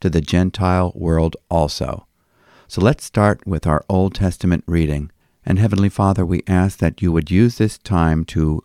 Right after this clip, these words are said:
build us up in the truth of your word, that you would inspire us to greater obedience,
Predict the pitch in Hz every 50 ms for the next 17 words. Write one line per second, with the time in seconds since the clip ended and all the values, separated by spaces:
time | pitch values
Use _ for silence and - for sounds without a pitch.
0 | - 90 82 - 92 110 107 110 101 98 - - - - 98 98 104 - - -
1 | 98 87 80 78 73 - - - 95 107 117 117 - - - - 85 85 82 78
2 | 76 73 80 82 85 90 107 123 120 - _ _ _ _ _ _ _ _ _ _
3 | - 92 80 - 92 87 85 85 80 82 82 82 80 - - - - 90 87 90
4 | 95 98 92 92 95 92 98 98 - - - - 82 80 78 78 92 92 87 90
5 | 92 95 92 - - 87 73 - 87 92 104 113 117 110 110 107 - - -